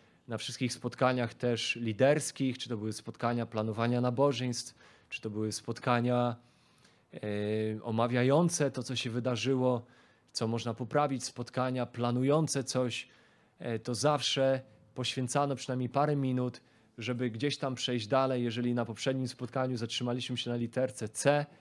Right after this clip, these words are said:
to teraz poświęcamy tam te dziesięć minut, żeby przynajmniej kilka osób krótko przynieść przed tron Bożej łaski. Kilka osób, kilka świętych, których Pan Bóg postawił w naszej sferze życia.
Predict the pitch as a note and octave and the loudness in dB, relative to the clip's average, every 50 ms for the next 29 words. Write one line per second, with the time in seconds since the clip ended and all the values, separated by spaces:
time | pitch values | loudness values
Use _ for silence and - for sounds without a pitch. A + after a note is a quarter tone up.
0 | - _ _ _ _ _ _ - A#2 A2+ C3+ C3+ C3 B2+ A#2+ - - B2+ A2+ - | -20 _ _ _ _ _ _ -8 0 2 4 4 4 4 0 -2 -6 -6 -4 -2
1 | - B2 A#2+ - C3 B2+ B2+ B2+ B2 B2 A#2 A#2 - A#2+ G#2+ B2 A#2+ - - B2 | -2 -4 -2 0 0 0 0 -2 -2 -4 -4 -4 -6 -6 -6 -6 -6 -6 -6 -6
2 | A#2 - B2 B2 A#2 A2+ A#2 A#2 - - - - - _ - - A2+ A2 A2 - | -4 -2 0 0 2 0 0 -2 -6 -10 -20 -20 -20 _ -6 -2 -2 -2 -2 -2
3 | - B2+ B2 A#2+ A#2+ A2+ - - C3+ B2 - B2 B2+ B2 B2 A2+ - B2+ A2+ - | -2 -2 0 0 -2 -4 -4 -6 -4 -2 -2 -2 0 -2 -2 -4 -4 -6 -8 -8
4 | - - B2 A#2+ - - - A#2+ A#2 A2+ A2 - _ _ _ _ _ _ - - | -6 -4 -4 -4 -4 -4 -2 -2 -2 -2 -4 -8 _ _ _ _ _ _ -6 -4
5 | - B2 A#2+ A#2 A2+ G#2+ - - - - - - - A#2+ A#2 - _ - A#2+ A#2+ | -2 -2 -2 -2 -4 -4 -6 -8 -10 -12 -10 -6 -6 -6 -6 -8 _ -2 0 0
6 | A#2 A2 G#2+ G2+ A2 G2+ G#2 G#2+ G#2 G#2+ G#2 G2+ - - - - - F2+ - _ | 0 0 -2 -4 -4 -4 -4 -4 -2 -2 -4 -4 -6 -10 -12 -14 -20 -20 -20 _
7 | _ _ _ _ _ _ _ _ _ _ _ _ _ _ _ _ - A#2 A2 - | _ _ _ _ _ _ _ _ _ _ _ _ _ _ _ _ -8 -8 -4 -2
8 | A2 A2 A2+ A#2 A2 - A2+ G#2 - - A#2+ A#2 - A2 - - - - A#2+ A#2 | 0 0 0 0 -2 -4 -8 -10 -8 -8 -6 -6 -4 -4 -4 -4 -4 -4 -4 -4
9 | G#2+ - - F#2+ - - _ _ _ _ _ _ _ _ _ _ _ - - A2+ | -4 -6 -8 -12 -12 -16 _ _ _ _ _ _ _ _ _ _ _ -10 -8 -8
10 | G#2 G2 - A2 A2 G#2 G2 - G#2 - G#2+ - - A2 G#2 F#2+ G2+ G#2 G2+ F2+ | -6 -4 -4 -4 -4 -4 -6 -10 -12 -10 -10 -6 -4 -4 -4 -4 -4 -6 -6 -8
11 | F2 - _ _ _ _ _ _ - _ _ _ _ - G#2 G2+ G2+ G2+ - - | -12 -18 _ _ _ _ _ _ -20 _ _ _ _ -12 -8 -6 -6 -4 -4 -6
12 | G2+ - - - - G#2 G2+ - F#2+ G2 F#2 F2 - - _ _ _ _ _ _ | -6 -8 -6 -4 -4 -4 -4 -4 -6 -6 -8 -8 -12 -20 _ _ _ _ _ _
13 | - F#2+ G2 G2+ F2+ - - F2+ E2+ | -16 -10 -10 -10 -8 -8 -10 -12 -12